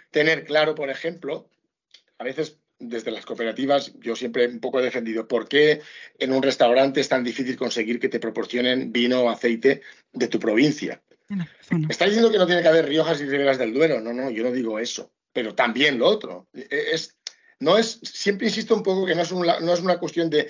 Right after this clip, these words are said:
Speaker 1: en vez de, es además, ¿no? Y, y tú has de tener un rincón, y también algunos, incluso su-, hipermercados lo llegan a hacer, ¿por qué no hacer un rincón para productos de la,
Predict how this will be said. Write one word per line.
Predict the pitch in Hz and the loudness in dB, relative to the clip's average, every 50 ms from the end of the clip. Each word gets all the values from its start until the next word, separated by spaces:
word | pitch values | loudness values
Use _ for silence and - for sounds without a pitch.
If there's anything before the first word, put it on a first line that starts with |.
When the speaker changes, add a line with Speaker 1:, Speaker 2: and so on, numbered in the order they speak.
| - - - | -6 -4 -2
Speaker 1:
en | 160 160 147 | -2 0 2
vez | 135 165 151 - - | 2 2 2 0 0
de, | 156 156 120 98 _ _ _ _ _ _ | -4 -4 -4 -4 _ _ _ _ _ _
es | - 135 131 - | -10 -10 -6 -2
además, | 151 160 139 131 135 143 147 123 - - - | -2 0 0 0 0 0 0 0 -2 -6 -14
¿no? | - 165 87 - _ _ - - _ _ _ | -14 -14 -14 -16 _ _ -20 -20 _ _ _
Y, | _ - - 131 135 135 135 - 131 | _ -20 -14 -10 -10 -10 -10 -10 -16
y | 117 | -12
tú | - 135 131 | -8 -4 -4
has | 135 139 | -2 -2
de | 147 135 | -4 -6
tener | 143 127 143 156 | -6 -4 -2 -2
un | 143 127 | -2 -2
rincón, | 127 143 131 120 - 131 135 - 220 - _ _ - - - _ | -2 -4 -4 -2 0 0 0 0 -2 -12 _ _ -20 -20 -20 _
y | - 120 | -12 -8
también | 104 104 110 113 131 143 147 - - _ _ _ _ - | -8 -8 -6 -4 -4 -4 -4 -6 -8 _ _ _ _ -8
algunos, | 110 107 101 120 160 175 165 - - | -6 -4 0 2 2 2 2 0 -4
incluso | 135 131 117 - 170 160 160 | -8 -8 -4 -4 -2 -2 -2
su-, | 139 143 139 | -4 -4 -4
hipermercados | - 127 117 131 120 117 107 - 135 156 156 131 | -4 -2 0 0 0 0 0 2 4 4 6 6
lo | 110 | 4
llegan | 113 127 143 147 | 2 2 2 2
a | 147 | 0
hacer, | 135 - - - - - - - - - _ | 2 4 2 2 2 -2 -18 -20 -20 -18 _
¿por | - 127 117 | -4 -4 -2
qué | - 135 | 0 2
no | 139 147 | 4 4
hacer | 147 139 151 143 | 4 4 2 -2
un | 147 139 | -2 -4
rincón | 127 135 123 117 - - 139 143 143 147 | -4 -4 -6 -4 -2 0 0 0 0 2
para | 151 120 120 120 | 2 2 2 2
productos | 120 113 110 117 113 - 139 117 | -2 -4 -4 -4 -4 -4 -6 -2
de | 110 120 | -2 -2
la, | 110 107 104 98 95 87 82 80 | -2 -2 -4 -4 -6 -8 -10 -12